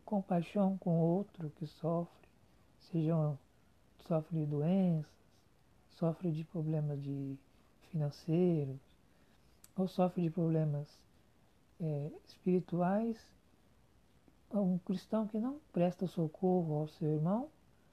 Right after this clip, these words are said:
ele não é um cristão de verdade, muito menos um católico. Porque Jesus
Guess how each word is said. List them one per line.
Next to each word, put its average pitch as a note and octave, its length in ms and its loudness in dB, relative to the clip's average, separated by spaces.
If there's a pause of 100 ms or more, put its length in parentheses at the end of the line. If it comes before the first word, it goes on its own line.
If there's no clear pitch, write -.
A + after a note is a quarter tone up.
(140)
ele C4 160 -2
não C4+ 180 0
é G#3+ 60 4
um F#3+ 60 2
cristão F3 420 -2
de D#3 80 0
verdade, D#3+ 560 -2 (1600)
muito G3+ 220 -2
menos G3+ 340 2
um A#3 80 -6
católico. E3+ 640 -4 (1800)
Porque F3+ 500 2
Jesus F3+ 720 2